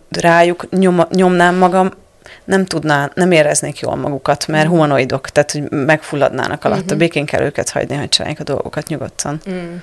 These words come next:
Speaker 2: De néha azért érdemes, um,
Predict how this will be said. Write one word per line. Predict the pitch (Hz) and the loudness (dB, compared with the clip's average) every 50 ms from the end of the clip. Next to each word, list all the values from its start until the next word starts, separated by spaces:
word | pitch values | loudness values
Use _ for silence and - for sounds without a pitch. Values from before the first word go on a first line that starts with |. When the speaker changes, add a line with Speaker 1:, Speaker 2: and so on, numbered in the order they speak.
| - - - - - - - - - | -16 -20 -20 -20 -20 -20 -20 -20 -8
Speaker 2:
De | - 208 | -4 -2
néha | 240 277 285 277 254 | 0 0 0 0 0
azért | 262 262 262 247 247 247 - - | 0 2 2 0 0 0 -4 -6
érdemes, | 233 226 - 185 175 170 165 170 - - - - | -6 -4 -6 -8 -6 -6 -6 -6 -8 -8 -6 -6
um, | 185 175 175 175 175 175 175 175 170 | -4 -4 -4 -4 -4 -4 -6 -8 -10